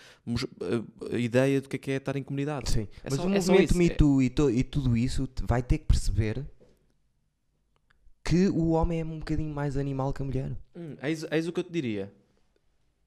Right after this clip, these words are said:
Speaker 2: Instinto animal.
Speaker 1: Certo, eis o que eu
Speaker 2: A
Speaker 1: te diria.
Speaker 2: testosterona dá-te um instinto animal de, de quereres ir para cima.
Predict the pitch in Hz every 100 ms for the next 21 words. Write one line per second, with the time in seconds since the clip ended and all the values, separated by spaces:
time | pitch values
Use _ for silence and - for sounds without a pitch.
0 | _ _ _ - _ _ - 202 - 247
1 | 262 240 214 202 240 135 87 - 104 -
2 | - 156 151 160 - 254 247 220 - 147
3 | 123 135 135 147 190 180 - - 302 294
4 | 185 160 139 120 123 139 143 - 170 202
5 | 196 165 127 147 - 165 - 151 151 151